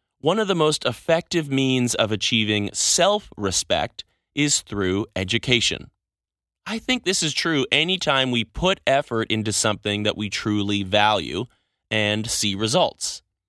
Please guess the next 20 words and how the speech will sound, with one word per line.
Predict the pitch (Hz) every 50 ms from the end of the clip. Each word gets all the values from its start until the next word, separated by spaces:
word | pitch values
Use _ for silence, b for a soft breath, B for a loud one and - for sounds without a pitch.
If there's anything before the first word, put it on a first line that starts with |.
| _ _ _ _ -
especially | 123 - 165 160 165 - - 143 139 135 127
if | 120 117 123
it | 117
is | 117 104 -
something | - 117 - 117 120 113
that | 113 - 98
we | 110 110
have | 107 104 104 101 -
authentically | - 107 101 - - 117 113 113 - 110 - - 110 107 104
chosen | - - - - 156 165 185 208 196 143 107 98 85 82 95 98 - _ _ -
and | - 120 120 123 123
not | 123 123 123 127 - - _ -
subconsciously | - - 120 107 - 131 127 120 113 - 113 98 - 107 101 98 95
fallen | - 104 101 98 98 98 110
into | 143 160 165 127 113 90 78 80 87 - b b b
just | - 107 - -
to | - 92 92
impress | 90 87 - - 110 104 87 90 - - - - -
everybody | 90 82 78 78 78 76 78 85 104
else. | 117 - - - - - -